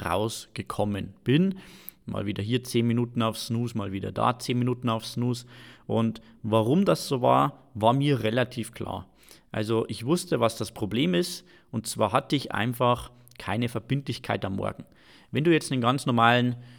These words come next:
äh, Bürojob hast, wo du zum Beispiel um acht Uhr einstempelst, dann weißt du ja, okay, du musst in gewisser Weise um sieben Uhr spätestens, äh,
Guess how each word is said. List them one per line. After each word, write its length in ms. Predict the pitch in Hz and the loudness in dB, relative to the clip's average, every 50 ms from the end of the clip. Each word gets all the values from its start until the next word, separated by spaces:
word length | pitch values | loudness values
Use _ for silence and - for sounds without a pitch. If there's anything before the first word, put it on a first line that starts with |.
| - - - | -20 -16 -8
äh, 240 | - 110 107 107 - | -4 -4 -4 -4 -4
Bürojob 760 | - - - - 123 120 131 160 165 - - 147 135 - - | -8 -10 -6 -2 0 2 2 2 0 0 2 2 2 2 2
hast, 260 | 135 131 131 - - | 0 0 0 0 -2
wo 80 | 113 107 | -2 -2
du 360 | 104 104 101 101 101 - - _ _ _ _ _ _ _ | -2 -2 -2 -4 -6 -8 -12 _ _ _ _ _ _ _
zum 180 | - - 104 | -8 -4 -2
Beispiel 320 | 107 104 104 - - 104 107 | -2 -2 -2 -4 -4 -4 -4
um 200 | 107 104 107 - - | -4 -4 -6 -8 -6
acht 260 | - 107 - - - | -6 -6 -6 -4 -2
Uhr 120 | 120 113 117 | 0 2 2
einstempelst, 1120 | 101 110 127 143 147 147 135 123 - - 135 139 147 139 147 135 139 135 - - - - - - - - - _ _ | 4 4 4 2 2 0 -2 -4 -2 -2 0 0 0 2 2 2 2 2 0 -6 -12 -14 -20 -20 -20 -20 -20 _ _
dann 140 | - 107 95 | -2 -2 0
weißt 340 | 95 101 98 123 123 - - | 2 4 4 4 2 0 0
du 60 | 139 | 2
ja, 140 | 123 117 113 | 2 2 2
okay, 360 | 110 - - 117 123 127 127 - - - - - - - _ - | 0 2 2 2 2 2 0 -2 -10 -20 -20 -20 -20 -18 _ -6
du 80 | 110 | -2
musst 320 | 110 117 120 120 120 - - | 0 0 0 -2 -4 -6 -8
in 80 | 101 | -6
gewisser 340 | 98 110 110 110 - - 104 | -4 -4 -4 -4 -2 0 2
Weise 300 | 104 107 110 104 98 104 | 2 4 2 2 0 -2
um 80 | 104 98 | -4 -4
sieben 300 | 98 - 110 104 101 101 | -4 -2 -2 0 0 0
Uhr 260 | 101 101 98 101 110 | 0 0 -2 -2 -4
spätestens, 720 | - - - 104 98 - 101 - - - 104 101 - - - | -4 -2 -2 -2 -2 -4 -8 -8 -6 -8 -8 -8 -8 -10 -10
äh, 160 | - - - | -8 -8 -8